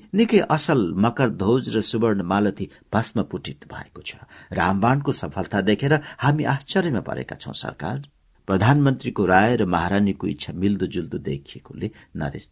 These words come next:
चुप रहे। केही बेरपछि उनले छोरीको निधार, गोडा र नारी क्रमशः छामे। "छोरीको नाडी नै म पाउँदिन,"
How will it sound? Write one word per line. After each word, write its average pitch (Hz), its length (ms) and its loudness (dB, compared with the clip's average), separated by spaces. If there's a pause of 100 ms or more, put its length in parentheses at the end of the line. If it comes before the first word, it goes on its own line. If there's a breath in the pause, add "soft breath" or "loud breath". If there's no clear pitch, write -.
चुप - 240 -8
रहे। 73 320 -12 (460)
केही 85 140 2
बेरपछि 101 540 0 (260 loud breath)
उनले 104 240 4
छोरीको 110 420 0
निधार, 98 560 0
गोडा 95 460 2
र 90 120 -6
नारी 87 420 -4 (240)
क्रमशः 92 440 -6
छामे। - 460 -14 (460)
"छोरीको 233 420 0
नाडी 156 360 -2
नै 226 140 2
म 156 160 0
पाउँदिन," 69 720 -6